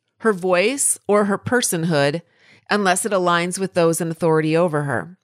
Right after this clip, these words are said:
As she moves into young adulthood, she has points of opportunity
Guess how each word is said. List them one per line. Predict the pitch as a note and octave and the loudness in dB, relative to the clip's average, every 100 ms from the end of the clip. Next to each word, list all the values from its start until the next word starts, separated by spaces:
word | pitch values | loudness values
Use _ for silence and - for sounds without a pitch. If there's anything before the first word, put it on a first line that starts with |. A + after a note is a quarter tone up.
| _ _ _ _ | _ _ _ _
As | G#3 G#3+ | -2 0
she | A#3+ | 2
moves | A3+ A#3+ | 2 2
into | C#4 B3+ A#3+ | 0 -2 0
young | G3+ | 0
adulthood, | F#3+ F#3+ G3+ A3 F#3+ D#3+ | 0 0 0 0 -2 -2
she | - | -2
has | G#3+ G3 | -2 -2
points | - C4 D4 | -4 -6 -4
of | G3+ | 2
opportunity | F3 F3 F3+ G#3+ G#3 D#3+ D3+ E3+ | 2 2 -4 -2 0 0 0 -4